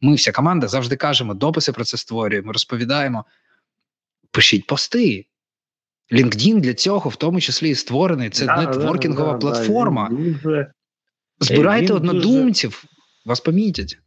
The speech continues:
Speaker 1: І, і ти такий
Speaker 2: Да,
Speaker 1: взяв і
Speaker 2: ну,
Speaker 1: зробив, типу.
Speaker 2: <laughs> Ну, зробив, знаєш, якби, якби в мене був якийсь би ще гарний офер або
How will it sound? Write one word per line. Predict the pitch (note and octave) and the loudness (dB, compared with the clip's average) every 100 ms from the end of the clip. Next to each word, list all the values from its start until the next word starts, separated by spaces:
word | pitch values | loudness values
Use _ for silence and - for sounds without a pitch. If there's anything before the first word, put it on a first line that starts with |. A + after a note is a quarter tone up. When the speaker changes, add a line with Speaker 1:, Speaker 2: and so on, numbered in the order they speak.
| _ _ _ _ _ _ _ _ _ - | _ _ _ _ _ _ _ _ _ 4
Speaker 1:
І, | |
і | G#3 A#3 | 4 4
ти | - A3 | 2 0
такий | E3 D3+ | 2 0
Speaker 2:
Да, | |
Speaker 1:
взяв | C#3+ - | 0 0
і | |
Speaker 2:
ну, | F#3 | 0
Speaker 1:
зробив, | D3+ C#3+ B2+ A2+ | -2 -2 -4 -6
типу. | A2+ A2 G#2+ _ _ - | -10 -12 -16 _ _ -10
Speaker 2:
<laughs> | D3 - _ _ - _ _ G3 A2 F#3+ | -10 -10 _ _ -20 _ _ -6 -2 2
Ну, | A3 F#3+ | 4 4
зробив, | B2+ E3+ G3+ F3 | 2 2 2 2
знаєш, | F#3+ - | 0 0
якби, | C#3 D#3 | -2 0
якби | D#3 D3+ | 0 0
в | E3 | 0
мене | D#3+ D#3+ | 0 0
був | D#3 D#3 | 0 0
якийсь | C#3+ C#3+ | 0 -2
би | C#3+ | 0
ще | D3+ | 0
гарний | D3+ C#3+ F3 | 0 2 0
офер | A3+ C#4+ - B2 | 0 0 0 -2
або | A#2+ C#3 B2+ | 0 0 0